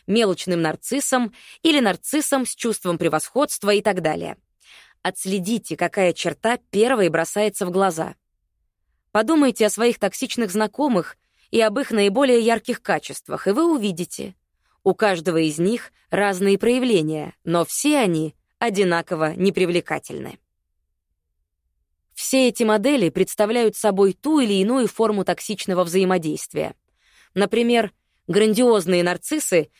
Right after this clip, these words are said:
бесконечно хвастают своими достижениями.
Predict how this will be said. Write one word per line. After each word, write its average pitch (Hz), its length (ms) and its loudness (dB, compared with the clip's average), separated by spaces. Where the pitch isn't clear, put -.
бесконечно 233 680 0
хвастают 233 540 -2
своими 202 340 2
достижениями. 170 920 -4